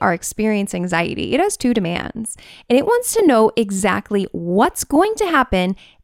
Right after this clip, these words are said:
and it wants to feel comfortable. It wants to feel comfortable knowing what is going to happen, right? If only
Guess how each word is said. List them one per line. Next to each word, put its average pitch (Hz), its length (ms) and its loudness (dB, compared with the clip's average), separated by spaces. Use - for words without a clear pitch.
and 254 800 2
it 262 100 4
wants 233 180 2
to 214 60 -2
feel 196 120 -2
comfortable. - 440 -12
It - 20 4
wants 285 180 4
to 339 60 4
feel 220 140 2
comfortable 269 540 2
knowing 226 480 4
what 202 140 2
is 185 100 0
going 165 180 0
to 180 80 -8
happen, 190 520 -4
right? 240 140 0
If 277 80 4
only 494 180 6